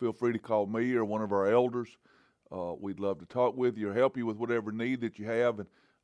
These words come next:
I wanna remind all of us in our community, uh, to call and to check on each other. And I hope all of us are doing well. Uh, but us not being able to be together on our Wednesday nights and Sunday nights and, uh, on our Sunday morning,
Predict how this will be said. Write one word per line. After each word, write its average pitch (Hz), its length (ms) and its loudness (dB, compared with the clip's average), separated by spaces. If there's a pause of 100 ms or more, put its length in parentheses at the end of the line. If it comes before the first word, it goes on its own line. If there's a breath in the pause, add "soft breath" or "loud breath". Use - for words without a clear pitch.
I 113 80 -2
wanna 123 180 -4
remind 113 340 2
all 127 300 4
of 110 120 0
us - 360 -10
in 107 160 -10
our 110 140 0
community, 110 580 -6 (420 soft breath)
uh, 87 260 -14
to - 80 -18
call 123 500 4
and 98 100 -8
to 90 60 -14
check 127 320 -4
on 120 180 -4
each 113 160 -8
other. 120 380 -2 (440 soft breath)
And 98 220 -12
I 92 160 -8
hope 120 220 -4
all 117 240 2
of 113 80 -4
us 107 160 -16
are 101 60 -12
doing 127 360 -2
well. 117 460 -2 (400 soft breath)
Uh, 92 260 -8 (140)
but 107 100 -6
us 107 220 -6
not 127 240 -2
being 127 180 -2
able 120 220 0
to 107 60 -10
be 120 180 -2
together 127 560 2 (420 soft breath)
on 110 140 -6
our 107 80 -2
Wednesday 123 420 -6
nights 120 460 -2
and 104 100 -18
Sunday 123 320 -4
nights 117 500 -4
and, 98 220 -10
uh, 95 160 -8
on 107 160 -10
our 101 140 -8
Sunday 120 320 -6
morning, 117 440 -4